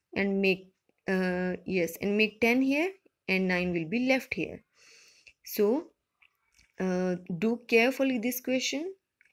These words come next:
Ten minus nine is one, nine minus nine is zero, nine minus nine is zero. So here, because we will,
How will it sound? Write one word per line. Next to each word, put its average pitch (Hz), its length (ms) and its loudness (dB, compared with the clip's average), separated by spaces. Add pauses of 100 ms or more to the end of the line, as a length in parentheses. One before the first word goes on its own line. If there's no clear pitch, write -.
(1700)
Ten 254 240 4
minus 269 400 0
nine 254 380 -2
is 180 180 -4
one, 190 360 -2 (360)
nine 185 460 0
minus 269 360 0 (200)
nine 220 340 0
is 190 160 -2
zero, 196 400 0 (400)
nine 208 340 2
minus 254 440 -2
nine 220 280 0
is 208 160 0
zero. 202 420 -2 (680)
So 240 240 0
here, 226 460 2 (880)
because 233 460 0
we 220 320 0
will, 240 260 4